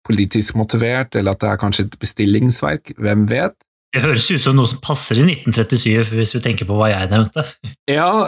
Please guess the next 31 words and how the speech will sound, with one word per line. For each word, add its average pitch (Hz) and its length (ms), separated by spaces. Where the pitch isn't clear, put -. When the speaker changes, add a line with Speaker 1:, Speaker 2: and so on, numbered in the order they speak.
Speaker 1:
den 165 240
heter 185 160
jo 151 80
da 151 80
By 131 220
og 175 140
land, 135 340
hand 113 320
i 143 80
hand. 107 380
Speaker 2:
Å, 127 140
den 175 140
har 285 80
jeg - 20
faktisk 233 380
hørt 110 340
om. 320 140
Speaker 1:
Ja. 139 140
Speaker 2:
For 202 160
det 180 80
er 175 160
jo 156 80
et - 60
slagord 170 580
som 202 240
er 156 160
ganske 160 300
vanlig 127 560
brukt - 400
fra 143 140
arbeiderbevegelsen. 117 720